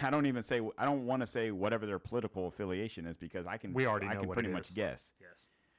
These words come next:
Speaker 1: Um, my wife has a, uh, cousin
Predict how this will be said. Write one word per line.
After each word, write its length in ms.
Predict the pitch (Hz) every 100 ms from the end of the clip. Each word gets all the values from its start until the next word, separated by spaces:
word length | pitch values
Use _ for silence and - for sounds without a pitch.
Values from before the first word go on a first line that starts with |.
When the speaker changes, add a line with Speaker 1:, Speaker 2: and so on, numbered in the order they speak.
| _ _
Speaker 1:
Um, 380 | 110 107 101 95 -
my 140 | 110
wife 460 | 107 131 143 110 101 - - _ _ _ -
has 300 | 110 107 98
a, 340 | 98 98 87 -
uh, 180 | 85 73
cousin 460 | - 180 123 67